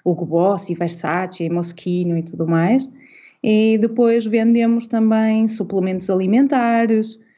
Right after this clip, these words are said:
produtos químicos, dispositivos médicos, que são todos aqueles produtos que a farmácia vende e que não são medicamentos.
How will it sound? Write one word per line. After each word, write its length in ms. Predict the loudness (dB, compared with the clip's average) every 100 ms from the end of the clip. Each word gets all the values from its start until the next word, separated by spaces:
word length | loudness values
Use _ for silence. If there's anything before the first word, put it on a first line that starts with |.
| _ _
produtos 540 | -2 2 2 0 -2 -4
químicos, 960 | 0 2 4 4 0 -2 -4 -4 -8 _ _ _
dispositivos 840 | 0 0 0 -4 -2 -2 -4 -4
médicos, 760 | -2 0 2 2 2 0 -6 -6
que 120 | -8
são 200 | -2 0
todos 260 | 0 0 0
aqueles 320 | 0 -2 -4
produtos 680 | -4 -2 0 0 0 -2 -2
que 140 | -2
a 40 |
farmácia 560 | 0 -2 0 -2 0 0
vende 440 | 2 2 2 0
e 20 | 0
que 140 | 0
não 160 | 2 0
são 220 | 0 0
medicamentos. 920 | 2 0 2 2 4 0 -2 -10